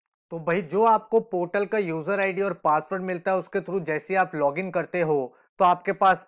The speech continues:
ई बुक्स का ऑप्शन होता है, मॉक्स का ऑप्शन होता है and प्रीवियस ईयर पेपर का ऑप्शन होगा। जब आप ई बुक पे क्लिक करोगे तो इस तरह के आपकी ई बुक्स ओपन हो जाएंगी। यहाँ पे आप देख पा रहे हो ये ज़ेड की डिसीजन मेकिंग की ई बुक है, ये बहुत ही इंटरैक्टिव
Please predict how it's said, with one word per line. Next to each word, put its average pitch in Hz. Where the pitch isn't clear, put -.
ई 190
बुक्स 180
का 190
ऑप्शन 185
होता 180
है, 185
मॉक्स 160
का 190
ऑप्शन 190
होता 180
है 190
and 180
प्रीवियस 190
ईयर 190
पेपर 170
का 160
ऑप्शन 151
होगा। 127
जब 185
आप 208
ई 202
बुक 202
पे 208
क्लिक 202
करोगे 196
तो 190
इस 220
तरह 202
के 196
आपकी 185
ई 185
बुक्स 170
ओपन 165
हो 185
जाएंगी। 180
यहाँ 160
पे 185
आप 160
देख 165
पा 180
रहे 180
हो 185
ये 180
ज़ेड 156
की 208
डिसीजन 165
मेकिंग 180
की 180
ई 160
बुक 147
है, 170
ये 190
बहुत 160
ही 214
इंटरैक्टिव 175